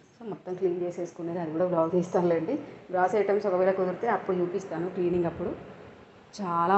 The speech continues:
ఉన్నాయన్నమాట. So, ఇది, ఇది ఫ్యాన్ చూపించాను మీకు, ఎంత క్యూట్ ఉందో. ఇది మీషోలో తీసుకున్నానండి, టూ ఫిఫ్టీయా ఎంతో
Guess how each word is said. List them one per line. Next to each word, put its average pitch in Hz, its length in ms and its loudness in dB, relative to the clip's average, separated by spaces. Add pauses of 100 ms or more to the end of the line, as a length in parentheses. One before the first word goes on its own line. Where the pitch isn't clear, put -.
(120)
ఉన్నాయన్నమాట. 175 520 2 (500)
So, 285 80 -6 (220)
ఇది, 185 120 -12 (1080)
ఇది 233 120 2 (100)
ఫ్యాన్ 208 240 4
చూపించాను 190 460 2 (100)
మీకు, 196 200 -2 (720)
ఎంత 208 180 -4
క్యూట్ 185 360 2
ఉందో. 180 200 4
ఇది 180 140 8
మీషోలో 175 420 6
తీసుకున్నానండి, 170 600 4 (440)
టూ 196 160 2
ఫిఫ్టీయా 180 340 2 (380)
ఎంతో 185 180 -2